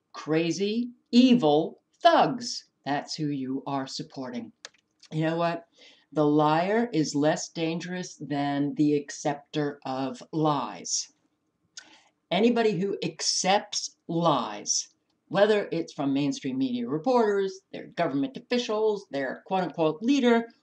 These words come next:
or their best friend, or their mother, their father, it does not matter. When you accept the lies,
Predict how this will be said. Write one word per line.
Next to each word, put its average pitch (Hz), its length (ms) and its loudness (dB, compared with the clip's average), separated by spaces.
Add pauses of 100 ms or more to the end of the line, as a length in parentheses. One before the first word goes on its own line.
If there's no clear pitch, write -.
(120)
or 190 360 4
their 120 160 -6
best 208 420 0
friend, 190 540 0
or 131 280 0
their 120 180 -8
mother, 254 440 2
their - 220 -4
father, 175 400 0
it 151 120 -2
does 147 240 -6
not 165 200 -10
matter. 131 340 -6 (1200)
When 135 140 0
you 214 160 4
accept - 720 0 (400)
the 202 80 0
lies, 143 760 -4